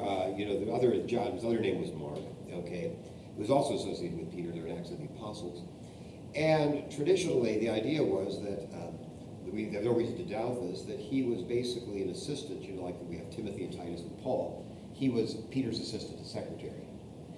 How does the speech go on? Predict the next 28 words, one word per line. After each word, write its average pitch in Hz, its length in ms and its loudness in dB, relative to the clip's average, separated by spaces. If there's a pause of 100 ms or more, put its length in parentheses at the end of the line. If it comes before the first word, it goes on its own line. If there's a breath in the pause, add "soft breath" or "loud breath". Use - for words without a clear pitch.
(200 loud breath)
And 151 60 0
this 180 140 4
might 208 160 6
have 143 80 4
been 120 160 4
very 135 220 4
helpful. 98 260 -2
Marcus 120 400 -2
is, 104 260 -2
a, 92 200 -4
by 87 140 -2
the 87 100 -6
way, 87 100 -4
is 87 140 -6
a - 120 -8
Latin 98 300 -8
name, 85 300 -6 (840 loud breath)
is 127 380 6 (360 loud breath)
that 135 280 2
this 185 180 8
is, 180 300 4
uh, 117 320 2
seems - 240 4
to 143 60 0
have 120 100 6
been 113 100 2
a 110 100 0
gospel 110 640 -2